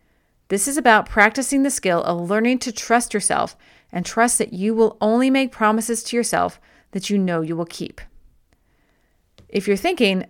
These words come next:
"The food that I planned isn't good enough or healthy enough,"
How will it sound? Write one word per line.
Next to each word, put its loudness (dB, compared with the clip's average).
"The -2
food -2
that 4
I 4
planned 2
isn't 2
good 6
enough 0
or 0
healthy 0
enough," -4